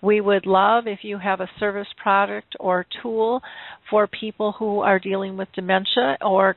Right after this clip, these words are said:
caregiving to go ahead and input your information onto the site. It is free to be able to do. Just go to alzheimersspeaks dot com and then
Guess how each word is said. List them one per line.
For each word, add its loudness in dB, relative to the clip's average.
caregiving -2
to 0
go 2
ahead 0
and -4
input -4
your 2
information -4
onto 0
the -8
site. 0
It -4
is -4
free -2
to -6
be -6
able 0
to -6
do. 2
Just 0
go 4
to 2
alzheimersspeaks -2
dot 2
com -4
and -2
then -2